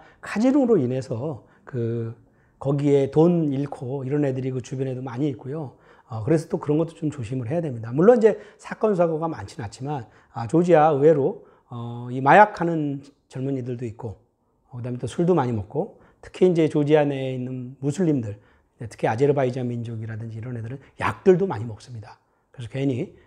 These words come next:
어, 그런 친구들하고 밤에 부딪히면, 어, 좀 위험한 일이 발생할 수 있기 때문에 늘 밤에는 조심해야 되고 사람 많은 데 다니시는 게 좋고,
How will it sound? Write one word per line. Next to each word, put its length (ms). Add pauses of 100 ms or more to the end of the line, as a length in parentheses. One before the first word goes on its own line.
어, 120
그런 220
친구들하고 640
밤에 440 (240)
부딪히면, 680 (280)
어, 600 (420)
좀 160
위험한 400
일이 200
발생할 400
수 140
있기 200
때문에 320 (340)
늘 520
밤에는 500 (160)
조심해야 400
되고 400
사람 340
많은 240
데 120
다니시는 440
게 120
좋고, 580